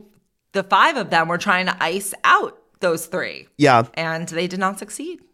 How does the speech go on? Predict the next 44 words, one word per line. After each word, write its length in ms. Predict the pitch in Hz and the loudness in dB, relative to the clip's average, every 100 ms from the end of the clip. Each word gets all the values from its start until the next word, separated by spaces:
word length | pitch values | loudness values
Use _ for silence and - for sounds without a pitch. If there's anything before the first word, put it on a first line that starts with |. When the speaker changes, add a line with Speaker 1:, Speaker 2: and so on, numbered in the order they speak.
| _ _ | _ _
Speaker 2:
And 100 | 185 | 4
I 40 | 196 | 6
think 240 | 262 254 | 4 4
with, 260 | 240 - - | 2 2 2
with 200 | 180 185 | 4 4
Crystal, 360 | 202 185 185 156 | 2 2 4 4
w-, 320 | 156 175 95 | 4 2 0
she 180 | - 240 | 0 4
didn't 220 | 233 220 | 4 4
have 120 | 175 | 4
a 60 | 170 | 6
lot 320 | 156 - - | 6 2 0
to 100 | 156 | 2
do 260 | 147 143 143 | 6 6 8
in 160 | 139 | 6
this 140 | 131 - | 4 4
part 220 | 147 143 | 4 4
of 60 | |
the 80 | 135 | 4
reunion, 400 | 127 127 131 151 | 6 6 6 4
so 120 | - | 4
we 100 | 143 | 4
haven't 200 | 135 131 | 4 2
talked 300 | - 123 - | 2 0 2
much 160 | 127 - | 2 2
about 240 | 120 117 | 2 2
her. 160 | 123 127 | 2 4
But 180 | 135 135 | 4 2
just, 240 | 180 - - - - - _ | 0 -2 -8 -16 -18 -20 _
I 120 | 160 | 2
think 260 | 160 196 202 | 4 2 4
it 180 | 196 - | 2 4
is, 680 | 156 160 160 143 - - - _ _ _ _ _ - | 4 6 6 2 -2 -4 -6 _ _ _ _ _ 0
it's 220 | 165 - | 0 2
noteworthy 840 | 151 151 175 175 185 185 185 190 | 4 6 4 4 4 4 4 4
that 480 | 170 147 143 127 - - | 4 6 6 4 0 4
it 180 | 160 - | 4 4
felt 260 | 156 151 | 4 6
like 200 | 170 160 | 4 4
there 120 | 165 | 6
was 160 | 160 147 | 6 4
a 80 | 151 | 2
lot 300 | 139 135 139 | 4 6 6
of 360 | 135 127 - | 6 4 -4